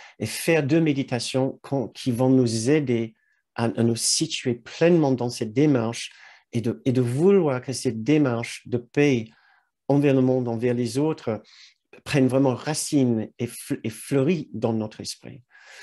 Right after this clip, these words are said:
Euh, maintenant, euh, si nous parlons de paix, nous parlons également d'amour, euh, un sentiment de tendresse et un sentiment d'inclusion, un sentiment, des sentiments chaleureux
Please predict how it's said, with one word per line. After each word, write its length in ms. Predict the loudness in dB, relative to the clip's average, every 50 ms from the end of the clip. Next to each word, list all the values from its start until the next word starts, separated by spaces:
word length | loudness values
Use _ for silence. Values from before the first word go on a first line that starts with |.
| -20 -20 -20 -20 -20 -20 -20 -20 -20 -20 _ _ _ _ -4
Euh, 320 | -2 0 0 0 0 -2 -2 -6 _ _ _ _ _ _ _ _ _ _ _ _ _ _ _ -18 -18 _ _ 0
maintenant, 480 | 0 0 2 2 0 0 0 -2 -6 -12 _ _ _ _ _ _ _ _ _ _ _ -2
euh, 340 | 0 0 0 0 0 -2 -4 -6 -10 _ _ _
si 220 | -6 -2 0 2 4
nous 120 | 4 4
parlons 580 | 2 2 0 2 2 2 2 2 2 0 -2 -6
de 160 | -8 -8 -8
paix, 380 | -8 -4 0 0 2 2 2 0
nous 120 | 0 -2 -2
parlons 340 | -2 -4 -2 -2 -2 -2 -2
également 420 | -4 -6 -4 -4 -4 -2 -2 -4 -4
d'amour, 840 | -6 -6 -4 -4 -2 -2 0 0 2 2 0 0 -2 -6 -14 -20 -20 _ _ _ -20 _ _ _ -6
euh, 300 | -4 -2 -2 0 -2 -2 -4 -6 -4
un 140 | -2 -2 -2
sentiment 800 | -2 -2 -2 0 -2 -2 -2 -2 0 0 2 2 0 -2 -6 _ _ -20 -20 _ _ -6
de 80 | -6
tendresse 720 | -6 -6 _ -2 0 0 2 0 0 -2 -4 -4 -6 -8 -6 -4
et 120 | -4 -2
un 120 | -2 -4 -4
sentiment 520 | -6 -4 -6 -6 -4 -4 -4 -2 -2 -2
d'inclusion, 800 | -4 -4 0 0 2 2 2 0 -2 -2 0 0 0 0 -2 -4
un 40 | -4
sentiment, 560 | -6 -6 -4 -4 -4 -4 -4 -2 -2 -2 -2
des 120 | -2 -4 -6
sentiments 440 | -6 -4 -6 -6 -6 -4 -6 -6 -6
chaleureux 840 | -6 -8 -6 -4 -2 0 0 2 2 2 2 2 0 0 0 -4